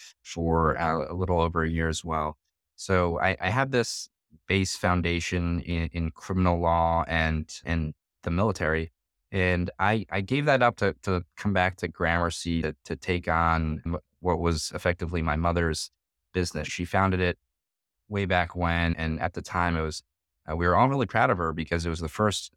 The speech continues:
wholly woman-owned, non-surgeon-owned surgery center in New York. And it, since then, it's really grown. Unfortunately, she fell ill to a terminal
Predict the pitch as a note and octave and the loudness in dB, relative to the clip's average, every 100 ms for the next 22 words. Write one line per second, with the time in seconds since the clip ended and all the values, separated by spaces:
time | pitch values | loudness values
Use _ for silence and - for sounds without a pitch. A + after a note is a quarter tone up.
0 | _ - G2+ G#2+ G2 F#2+ G2 - F2 F#2 | _ -2 0 0 0 2 2 2 2 2
1 | F#2 F2+ F#2 F2 F2+ F2+ - F2+ F2+ E2+ | 0 -2 0 2 4 2 0 -2 0 -4
2 | E2 E2+ E2 - F#2+ F#2+ E2+ - E2 D#2+ | 0 0 0 0 0 0 -2 -2 0 0
3 | C#2 D#2+ D#2+ D#2+ F2+ E2 D#2+ _ _ _ | -2 -2 0 2 4 4 2 _ _ _
4 | _ - E2+ F2 D2 - G#2+ - A2+ A#2 | _ -8 -2 -2 -4 -6 -4 0 2 2
5 | F#2+ - G2+ G#2 F#2 F#2+ G2+ F#2+ E2+ _ | -2 -4 0 0 2 4 4 4 2 _
6 | _ _ - F#2+ - B2 A#2 A#2+ E2 G2+ | _ _ -4 -4 2 0 4 2 2 0
7 | F2+ - G2 G#2 F#2+ - F#2+ F#2 F2+ - | 0 0 0 2 2 2 2 2 0 -2
8 | F2 F2 D2 - F#2 F2 F2 E2+ E2 | -2 -2 -4 -4 -2 0 2 2 -2